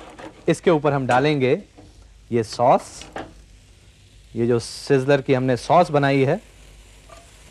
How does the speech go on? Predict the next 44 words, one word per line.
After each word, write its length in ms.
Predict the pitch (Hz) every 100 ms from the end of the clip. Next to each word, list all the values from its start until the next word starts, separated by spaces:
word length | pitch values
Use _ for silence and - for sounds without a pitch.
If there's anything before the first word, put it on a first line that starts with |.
| - - - - -
और 160 | 143 139
जैसे 300 | 151 175 247
ही 140 | 240
ये 80 | 220
sauce 300 | - 175 160
डलेगी 420 | 143 190 185 156 170 - - -
आप 140 | 135 143
देखेंगे 440 | 160 165 202 202
कि 120 | 185 170
इसमें 240 | - 180
से 160 | 175 170
धुआं 360 | 131 151 190 247 - - -
ज़्यादा 360 | 113 110 156 160
निकलना 340 | 147 131 127 120
शुरू 180 | 123 120
हो 100 | 107
गया 140 | 107
है। 160 | 104 98 - - -
यदि 160 | 220 269
कभी 180 | 262 262
आपको 260 | 240 233 226
ऐसा 200 | 208 226
लगे 320 | 190 202 160 - - -
कि 80 | 208
धुआं 300 | 143 170 202
अभी 240 | 139 143 180
भी 120 | 190
कम 240 | 160 196
है 240 | 151 131 170 - - - - -
तो 40 | 139
आप 160 | 139
एक 140 | 165 170
काम 200 | 165 165
कर 120 | 165
सकते 300 | 160 143 165
हैं 200 | 151 233 - - - - - - - -
कि 80 | 139
जहाँ 320 | 135 147 233
पर 140 | 226
ये 60 | 214
आपको 260 | 180 - 156
प्लेट 320 | 151 165 135
नज़र 280 | 139 180 170
आए 220 | 127